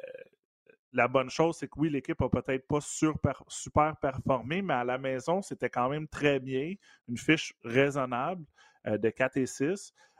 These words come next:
Euh, mais le, le, le spectacle en est pour quelque chose, puis Nathan va sûrement en parler. Ça l'a sûrement, ça c'est, ça c'est, il y a eu des pourparlers dans la ligue, euh, entre les joueurs,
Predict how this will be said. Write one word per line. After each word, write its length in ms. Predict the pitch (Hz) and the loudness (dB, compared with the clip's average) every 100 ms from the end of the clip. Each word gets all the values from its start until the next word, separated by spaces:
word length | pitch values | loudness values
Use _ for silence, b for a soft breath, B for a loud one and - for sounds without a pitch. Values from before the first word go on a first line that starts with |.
| b | b
Euh, 840 | 107 107 107 104 101 101 95 101 107 - _ _ | 2 2 2 0 -2 -2 -4 -6 -10 -14 _ _
mais 260 | 113 117 113 - | -2 0 0 -4
le, 260 | 117 113 110 | 0 2 2
le, 280 | 110 104 - _ _ | 0 -2 -4 _ _
le 140 | 120 120 | 2 2
spectacle 540 | - 131 - 165 165 | 2 -2 0 -2 0
en 140 | 127 | -4
est 60 | 131 | -2
pour 200 | - 117 | -4 -2
quelque 320 | 131 127 123 | 0 0 -4
chose, 340 | - 143 170 - | 0 0 0 -2
puis 160 | 131 | -4
Nathan 300 | 123 120 147 | -2 0 0
va 120 | 151 | 0
sûrement 340 | 127 120 127 139 | -4 -2 0 0
en 60 | |
parler. 480 | 131 120 117 139 156 _ _ | 2 -2 0 -4 -4 _ _
Ça 180 | - 127 | 0 2
l'a 120 | 123 | 2
sûrement, 600 | 120 - 156 170 160 151 120 | 0 -2 0 0 0 0 -6
ça 180 | - | -6
c'est, 240 | 131 143 131 | -2 -2 -2
ça 220 | - 139 | 0 -2
c'est, 200 | - 143 | 0 -2
il 180 | 139 117 | 0 2
y 80 | 127 | 2
a 20 | |
eu 100 | 151 | 2
des 120 | 151 | 2
pourparlers 520 | 156 143 147 120 143 | 2 2 0 0 0
dans 140 | 143 123 | -2 0
la 140 | 107 | 0
ligue, 280 | 117 117 117 _ _ _ _ | -2 -4 -8 _ _ _ _
euh, 420 | 107 104 101 98 - | 2 4 0 -2 0
entre 340 | 127 135 139 143 | 2 2 0 -2
les 160 | 127 | -2
joueurs, 460 | 110 123 131 135 | 0 2 2 0